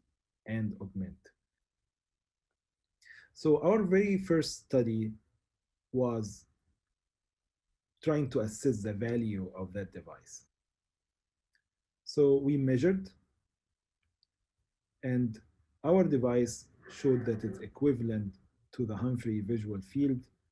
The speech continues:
and then we personalize and augmenting the vision. So as you can see here, this is the visual field test, and then this is a test image.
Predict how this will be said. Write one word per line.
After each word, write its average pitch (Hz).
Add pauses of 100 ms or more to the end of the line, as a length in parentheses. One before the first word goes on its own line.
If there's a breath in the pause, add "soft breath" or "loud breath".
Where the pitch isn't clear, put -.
(340)
and 123
then 127
we 123
personalize 139
and 113
augmenting 110
the 85
vision. - (380)
So -
as 127
you 170
can 160
see 160 (100)
here, 147
this 123
is 117
the 107
visual 123
field 120
test, - (2500)
and 120
then 120
this 117
is 110
a 104
test -
image. 120